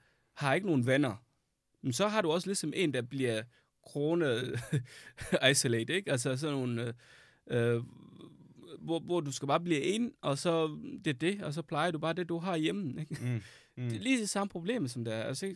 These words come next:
Speaker 1: sådan kan jeg sammenligne det med det her situation, ikke? Fordi vi, vi ved godt, hvor det svært det er. Det er vigtigt, at man møder personen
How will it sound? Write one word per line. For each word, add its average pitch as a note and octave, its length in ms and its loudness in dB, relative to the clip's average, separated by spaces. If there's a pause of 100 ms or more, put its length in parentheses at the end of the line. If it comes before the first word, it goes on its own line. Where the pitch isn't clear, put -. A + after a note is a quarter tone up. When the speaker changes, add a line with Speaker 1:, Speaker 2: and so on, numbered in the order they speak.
(120)
Speaker 1:
sådan A#3+ 200 -6
kan F#3+ 120 -4
jeg D#3+ 80 -2
sammenligne F3 440 -4
det A#2 160 -8
med A#2+ 100 -6
det D#3+ 100 -8
her D#3+ 100 -4
situation, C3 540 -6 (340)
ikke? D3 160 -4
Fordi D3 200 0 (160)
vi, E3+ 160 -10
vi F3+ 140 -6
ved G#3 80 6
godt, F3 100 2
hvor E3 80 2
det D#3 80 0
svært F3 280 0
det B2+ 80 0
er. C3 160 0
Det D#3 100 -4
er D#3 60 -8
vigtigt, G3 320 -2
at D3 60 -2
man C#3 180 0
møder G#3 360 2
personen A#2+ 460 -8